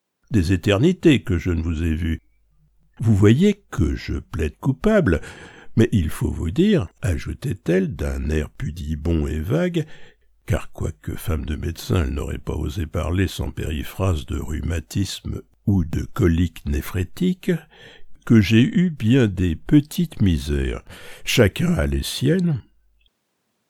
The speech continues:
Et puis j'ai eu une crise dans ma domesticité mâle. Sans être plus qu'une autre très imbue de mon autorité,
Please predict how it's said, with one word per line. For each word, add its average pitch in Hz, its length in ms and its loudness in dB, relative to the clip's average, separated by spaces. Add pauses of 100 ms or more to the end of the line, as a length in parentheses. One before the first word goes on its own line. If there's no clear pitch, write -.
Et - 80 -2
puis - 240 -2
j'ai - 240 -4
eu 78 220 0
une - 160 -4
crise 117 380 -2
dans 69 200 -4
ma 73 240 -4
domesticité - 1160 -4
mâle. - 600 0 (1200)
Sans 104 440 2
être 110 360 4
plus - 360 -4
qu'une 87 340 -2
autre 113 480 0
très 87 320 -2
imbue 120 340 6
de 76 220 -4
mon 76 260 -4
autorité, 110 720 2